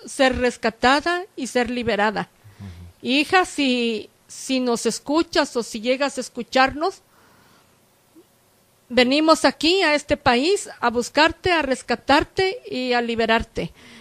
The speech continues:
Speaker 1: Y, y estamos haciendo constantes oraciones, los obispos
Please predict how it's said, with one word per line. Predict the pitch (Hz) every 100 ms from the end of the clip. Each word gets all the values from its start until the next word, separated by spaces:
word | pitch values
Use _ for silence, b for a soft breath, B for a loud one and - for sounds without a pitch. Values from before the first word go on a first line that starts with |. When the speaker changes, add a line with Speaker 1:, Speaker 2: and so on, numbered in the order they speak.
| B -
Speaker 1:
Y, | 262 262 254 247 233 233 226 - -
y | 254 254 247 233
estamos | - 294 302 330 311
haciendo | 285 302 302 302 294
constantes | 269 - 277 269 262 -
oraciones, | 247 214 - 302 320 339 311
los | 262 240 247
obispos | 226 294 311 - 392 -